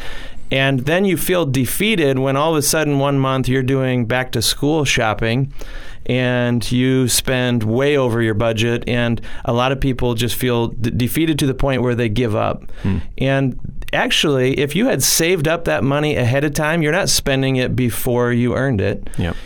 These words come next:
Speaker 1: You've already accumulated it. You're doing exactly the right thing with budgeting, and you shouldn't feel bad at all just because some program or some budget's telling you you went over on your spending.
Speaker 2: That,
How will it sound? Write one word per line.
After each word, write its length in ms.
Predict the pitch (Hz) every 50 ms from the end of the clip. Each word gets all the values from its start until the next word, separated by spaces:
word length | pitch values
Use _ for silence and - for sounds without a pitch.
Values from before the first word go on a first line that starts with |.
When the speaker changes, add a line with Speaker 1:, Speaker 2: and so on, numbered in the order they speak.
| - -
Speaker 1:
You've 160 | - 120 127
already 260 | 135 139 165 170 175
accumulated 640 | 160 139 - - 156 147 147 139 131 127 123 120 117
it. 140 | 120 123 -
You're 220 | - 127 165 220
doing 240 | 214 214 180 151 143
exactly 800 | 131 135 120 113 110 110 113 120 135 143 190 190 151 139 120 113
the 140 | 104 117 113
right 260 | 110 110 110 - - -
thing 340 | - 120 107 107 107 107
with 160 | 104 107 107 104
budgeting, 520 | 101 107 101 101 104 101 92 101 107 110 -
and 120 | 127 123
you 80 | 135 143
shouldn't 260 | - 175 160 135 117
feel 200 | - 139 131 123
bad 340 | 107 101 117 117 120 123 120
at 120 | 117 107
all 280 | 113 127 131 123 117 113
just 180 | 110 127 -
because 300 | - 131 113 - 127 117
some 200 | - - 127 113
program 640 | 104 - - 131 131 135 120 113 113 110 110 113 113
or 60 | 113
some 220 | 107 - 127 123 113
budget's 400 | 107 120 123 117 113 113 98 -
telling 260 | - 120 117 113 113
you 80 | 110 104
you 100 | 104 104
went 160 | 110 110 107
over 240 | 107 110 101 104 101
on 120 | 101 98
your 80 | 98 92
spending. 400 | - - 98 92 95 82 101 110
Speaker 2:
That, 260 | 117 110 107 101